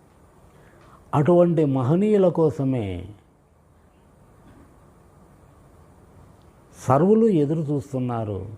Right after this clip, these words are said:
సకల జీవరాశి ఎదురు చూస్తూ ఉంది. అంతటి మహత్తరమైన, మహోన్నతమైనటువంటి జీవితం మంది. కేవలం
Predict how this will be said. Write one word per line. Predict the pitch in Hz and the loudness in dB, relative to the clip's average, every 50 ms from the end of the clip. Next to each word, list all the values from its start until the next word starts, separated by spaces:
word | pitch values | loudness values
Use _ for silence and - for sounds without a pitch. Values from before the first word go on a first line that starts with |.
| - _ _ _ _ _ _ - - - - | -20 _ _ _ _ _ _ -20 -20 -6 -4
సకల | 131 117 - 131 120 117 | -4 0 2 2 0 0
జీవరాశి | 98 85 87 110 135 147 151 165 160 160 160 156 165 170 147 | -2 -4 -4 -2 0 0 2 2 2 0 0 -2 -2 -2 -4
ఎదురు | 131 120 123 117 | -2 -2 -4 -6
చూస్తూ | 117 104 110 107 95 - - 123 110 104 | -6 -6 -6 -8 -8 -10 -10 -8 -6 -6
ఉంది. | 98 95 87 87 95 90 82 82 90 98 101 101 - _ - - - _ - - - - - - - - - - - - - - - - - - - - - | -6 -8 -8 -8 -8 -8 -8 -10 -12 -14 -16 -20 -20 _ -20 -20 -20 _ -20 -20 -20 -20 -20 -20 -20 -20 -20 -20 -20 -20 -20 -20 -20 -20 -20 -20 -16 -4 0
అంతటి | 143 175 202 220 190 247 202 208 190 | 2 2 4 4 4 4 4 4 2
మహత్తరమైన, | 175 160 139 147 202 202 208 - 220 214 214 208 214 214 208 208 | 2 2 2 2 0 0 0 -2 -2 0 0 0 -2 -2 -2 -2
మహోన్నతమైనటువంటి | 196 180 170 151 147 196 214 220 220 208 214 196 214 208 190 202 196 190 190 185 175 185 180 175 170 160 156 156 131 101 78 - - - _ _ _ _ _ _ _ _ _ _ _ _ _ _ _ _ _ _ _ _ _ - - - 117 | 0 0 0 2 2 2 0 0 0 0 0 0 0 0 0 -2 -2 -2 -2 -2 0 0 0 0 -2 -2 -2 -2 -2 -4 -6 -8 -14 -20 _ _ _ _ _ _ _ _ _ _ _ _ _ _ _ _ _ _ _ _ _ -20 -12 -4 0
జీవితం | 131 170 202 226 240 240 - 214 190 165 151 | 2 2 4 4 2 2 2 2 2 2 2
మంది. | 143 139 131 123 117 120 113 101 95 - 113 117 - _ _ _ _ _ _ _ _ _ _ _ _ _ _ _ _ _ _ _ _ _ _ _ - - _ - | 0 0 -2 -2 -2 -2 -4 -4 -6 -8 -12 -14 -18 _ _ _ _ _ _ _ _ _ _ _ _ _ _ _ _ _ _ _ _ _ _ _ -20 -20 _ -4
కేవలం | - 120 117 127 139 147 139 139 139 143 143 151 | 0 0 2 2 2 0 0 -2 -4 -4 -6 -8